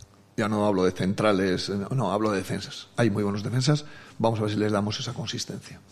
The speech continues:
que ellos vean. Em, creo que el, el fútbol se construye desde todos los lados, ¿eh? Tenemos que tener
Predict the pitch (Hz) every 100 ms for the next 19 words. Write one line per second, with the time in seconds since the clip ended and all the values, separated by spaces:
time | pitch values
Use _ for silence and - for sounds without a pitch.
0 | - - 107 101 95 101 98 95 - -
1 | - - - - - - - - - 107
2 | 107 101 101 95 92 80 - - - -
3 | - - - - - 135 110 110 104 98
4 | - 120 113 135 117 107 107 117 - 110
5 | 107 104 107 95 107 101 101 104 98 92
6 | - - - - 123 127 131 - - 117
7 | 113 - 117 104 98 110 - - - 107
8 | 101 101 92